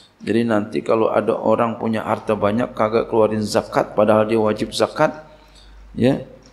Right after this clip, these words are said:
nanti di lehernya ada ular yang akan matuk dia. Nauzubillah.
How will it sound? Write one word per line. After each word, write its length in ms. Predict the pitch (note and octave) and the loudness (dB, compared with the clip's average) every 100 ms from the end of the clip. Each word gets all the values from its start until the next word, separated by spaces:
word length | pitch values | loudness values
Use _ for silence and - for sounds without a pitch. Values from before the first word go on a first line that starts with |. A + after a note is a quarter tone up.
| - | -6
nanti 560 | - G#2+ G#2+ C3+ - | -2 0 0 -2 -2
di 80 | B2 | -2
lehernya 640 | A2+ A2 A2 G#2+ A#2 C3 - | 0 0 0 0 0 0 0
ada 240 | A2+ A#2 - | -2 0 0
ular 320 | A2+ A#2 B2 | 0 2 4
yang 160 | B2 G#2+ | 4 0
akan 280 | - - G2+ A2 | -4 -4 -2 2
matuk 480 | B2+ B2+ C3 A2+ | 2 2 0 -2
dia. 320 | A#2+ G2+ F#2+ G2+ - - | 0 0 0 -8 -16 -12
Nauzubillah. 720 | - - G#2 - - - C#3 | -8 -8 -8 -12 -16 -16 -18